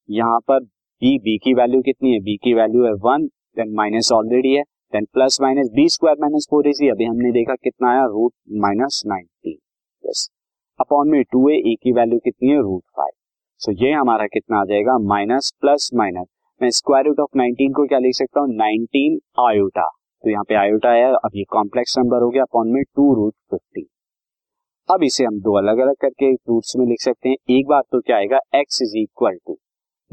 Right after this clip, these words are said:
minus one plus root nineteen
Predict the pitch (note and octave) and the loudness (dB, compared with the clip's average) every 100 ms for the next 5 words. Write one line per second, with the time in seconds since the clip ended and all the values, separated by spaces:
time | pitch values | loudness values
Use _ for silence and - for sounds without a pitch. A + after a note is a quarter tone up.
0 | A2 A#2 A#2 C3+ C#3+ A#2+ A#2 C#3 D3 C#3 | 0 0 0 -2 -4 -4 0 2 2 2
1 | C3 _ _ _ _ D3+ A2 - - - | -2 _ _ _ _ 0 0 -2 -12 -14
2 | G#2+ A2+ A#2+ D3 _ _ A#2 A2+ A2+ G#2+ | -4 2 2 2 _ _ -4 -2 0 -2
3 | G2+ C3 B2+ G#2 | -4 -2 0 -2